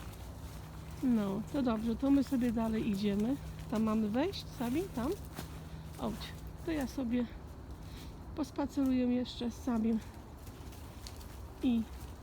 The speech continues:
Nunuś, Nunek. No co ty szukasz? No to ja sobie pospaceruję z Sabim na spokojnie. Tylko chciałam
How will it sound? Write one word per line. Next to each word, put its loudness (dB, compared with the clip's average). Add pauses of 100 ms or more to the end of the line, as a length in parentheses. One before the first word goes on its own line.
(1800)
Nunuś, 10 (440)
Nunek. 8 (1500)
No 0 (100)
co 0
ty -2
szukasz? -4 (460)
No 2
to 0
ja 4
sobie 0
pospaceruję 0
z 2
Sabim 2
na 0
spokojnie. 2 (1400)
Tylko -2
chciałam 2